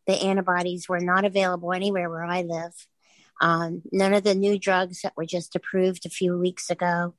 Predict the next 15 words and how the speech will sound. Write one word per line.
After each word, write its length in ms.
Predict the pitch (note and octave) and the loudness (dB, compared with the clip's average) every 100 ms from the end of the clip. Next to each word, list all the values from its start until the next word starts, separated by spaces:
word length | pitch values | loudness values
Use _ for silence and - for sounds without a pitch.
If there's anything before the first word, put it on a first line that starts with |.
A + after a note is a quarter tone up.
| _ _ | _ _
they're 180 | - F3+ | 4 6
not 200 | G3 F3+ | 6 4
even 220 | F3 F3 | 2 0
in 260 | - F3 F3 | 0 0 2
Maryland 500 | F3 E3 E3 E3+ E3 | 0 -2 -2 -4 -4
yet, 280 | D#3+ E3 - - | -4 -4 -4 -2
or 240 | D#3 D#3 - | -2 -2 -2
maybe 220 | E3+ F3+ | 0 0
there's 240 | D#3 D#3+ | -2 -8
two 200 | - F3 | 0 2
hundred 340 | E3+ D#3+ E3 D#3+ | 2 -2 -4 -4
of 100 | D#3+ | -2
them 140 | E3 | -4
or 80 | D3+ | -6
something. 420 | - E3 - E3+ | -8 -8 -8 -12